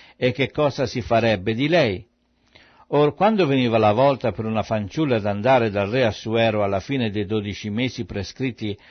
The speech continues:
alle donne per i loro preparativi, perché tanto durava il tempo dei loro preparativi, sei mesi per profumarsi con olio di mirra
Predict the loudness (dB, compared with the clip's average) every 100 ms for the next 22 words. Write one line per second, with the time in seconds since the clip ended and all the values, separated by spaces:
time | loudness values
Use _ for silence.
0 | -16 -4 0 0 2 2 0 0 0 0
1 | 0 0 -2 -4 -2 -2 -2 -2 -4 -4
2 | -10 _ _ _ -6 -4 -4 0 0 0
3 | -4 -4 -2 0 -2 -2 -2 -2 -4 -2
4 | 0 0 -2 -6 -2 -2 -2 -4 -4 -6
5 | -10 -14 _ _ -8 -6 -2 -2 -2 -4
6 | -6 -8 -8 -10 -8 -2 0 0 -2 -8
7 | -8 -4 -2 -2 -4 -6 -2 -2 -2 -6